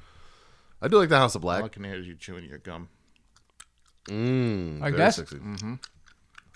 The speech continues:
Speaker 2: Just like that.
Speaker 1: Trying to think
Speaker 3: Sure.
Speaker 1: of what else. Uh,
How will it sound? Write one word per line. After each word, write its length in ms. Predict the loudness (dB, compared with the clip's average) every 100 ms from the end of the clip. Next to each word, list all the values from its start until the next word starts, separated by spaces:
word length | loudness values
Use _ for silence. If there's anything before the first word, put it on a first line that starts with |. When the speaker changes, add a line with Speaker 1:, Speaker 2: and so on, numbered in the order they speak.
| -20
Speaker 2:
Just 180 | -18 -12
like 180 | -12 -12
that. 200 | -14 -14 _ _ _ _ -20 _ _ _
Speaker 1:
Trying 160 | -2 -2
to 60 |
think 120 | 0 -2
Speaker 3:
Sure. 60 |
Speaker 1:
of 60 | -2
what 100 | -2
else. 220 | -4 -4
Uh, 440 | -2 -2 -2 -4